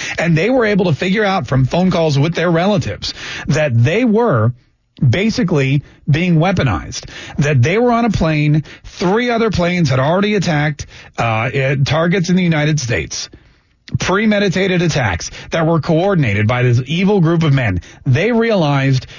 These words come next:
they were going to be the fourth target. They didn't know how many other planes were compromised. They didn't know what was going on, but they all realized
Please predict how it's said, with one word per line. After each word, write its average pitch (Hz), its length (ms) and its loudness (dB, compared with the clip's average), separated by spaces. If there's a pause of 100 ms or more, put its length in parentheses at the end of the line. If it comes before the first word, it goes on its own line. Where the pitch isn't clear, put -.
(140)
they 151 300 2
were 190 160 2
going 160 280 2
to 160 80 0
be 135 140 2
the 139 140 0
fourth 123 260 0
target. 95 460 -4
They 147 180 0
didn't 160 140 0
know 131 100 2
how 127 180 0
many 180 160 2
other 190 140 0
planes 170 400 0
were 160 100 2
compromised. 160 720 0 (260)
They 151 100 -2
didn't 143 160 2
know 127 140 2
what 156 160 2
was 175 160 0
going 175 260 0
on, 156 240 0
but 120 180 0
they 139 140 0
all 180 300 2
realized 107 680 0